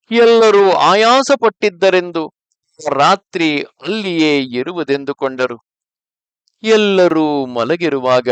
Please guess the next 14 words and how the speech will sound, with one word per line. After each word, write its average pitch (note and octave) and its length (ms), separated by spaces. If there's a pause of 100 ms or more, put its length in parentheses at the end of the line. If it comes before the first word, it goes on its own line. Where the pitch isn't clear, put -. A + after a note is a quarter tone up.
(540)
ನಟ್ಟಿರುಳಿನಲ್ಲಿ F3 1300
ಆ D3 360
ಕಾಡಿನಲ್ಲಿ D3 920
ಕಾಳ್ಗಿಚ್ಚು C#3+ 800
ಎದ್ದಿತು. B2+ 580 (640)
ಭಯಂಕರವಾದ G3+ 920
ಗಾಳಿಯು F#3+ 640
ಬೀಸಿ F3+ 560
ಆ F#3 280
ಕಿಚ್ಚು - 600
ಒಂದೇ F3+ 680
ಗಳಿಗೆಯಲ್ಲಿ E3 840
ಎಲ್ಲವನ್ನೂ D#3+ 840
ಆವರಿಸಿತು. C#3 720